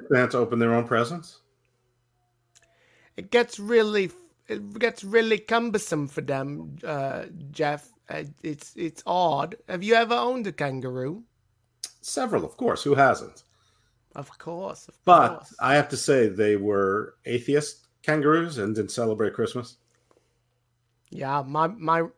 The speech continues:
Speaker 1: I, I can relate. I've had one of those before.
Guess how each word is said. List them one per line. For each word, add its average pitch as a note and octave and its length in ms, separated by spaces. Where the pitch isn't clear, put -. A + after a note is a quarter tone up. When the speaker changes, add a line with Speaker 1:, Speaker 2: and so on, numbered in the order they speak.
Speaker 1:
I, D#3 260
I D#3+ 140
can F3 180
relate. E3 560
I've D#3+ 200
had F3 200
one F3+ 140
of A#2+ 140
those B2 260
before. C3 440